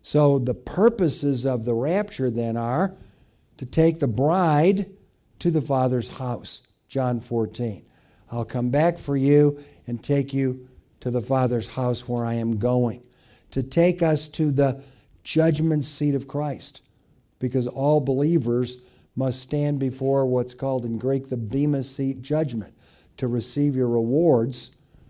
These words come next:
for service unto the Lord. To take us in Revelation nineteen to the marriage with Christ. Now, it's symbolic of our union with Christ spiritually,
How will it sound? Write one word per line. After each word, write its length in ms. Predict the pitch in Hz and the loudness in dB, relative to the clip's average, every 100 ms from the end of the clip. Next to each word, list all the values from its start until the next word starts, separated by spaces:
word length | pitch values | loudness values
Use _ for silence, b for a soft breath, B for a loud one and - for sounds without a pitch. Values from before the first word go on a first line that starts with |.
| _ | _
for 180 | - 131 | -4 -4
service 640 | - - 156 160 131 120 | -2 0 4 4 2 0
unto 220 | 123 123 120 | -2 -2 0
the 100 | 123 | 0
Lord. 440 | 135 147 135 - _ _ _ _ _ _ _ _ | 0 -2 -6 -14 _ _ _ _ _ _ _ _
To 80 | 120 | -14
take 320 | - 151 143 | 0 4 4
us 180 | 143 - | 2 0
in 140 | 131 | -2
Revelation 640 | 131 139 135 135 131 127 127 | 0 0 0 0 0 -4 -4
nineteen 680 | 127 123 127 165 143 127 B B B - | -2 -4 -4 -2 -2 -4 B B B -8
to 100 | 127 | -6
the 160 | 123 123 | -2 0
marriage 580 | 135 175 180 135 139 | 0 2 4 4 2
with 280 | 123 139 139 | -2 -4 -4
Christ. 440 | 151 165 131 - 143 | -2 -2 -2 -4 -6
Now, 140 | 143 | -4
it's 140 | 131 | -4
symbolic 840 | - 110 98 117 139 147 143 208 - b b b b | -6 -8 -8 -6 -2 2 2 0 -6 b b b b
of 160 | 135 131 | -2 0
our 100 | 127 | 2
union 540 | 123 139 165 147 127 | 2 4 4 4 2
with 180 | 123 120 | 0 -2
Christ 320 | 139 135 127 | -4 -2 -2
spiritually, 840 | - - 170 190 135 - 127 135 | -6 2 6 6 4 2 0 0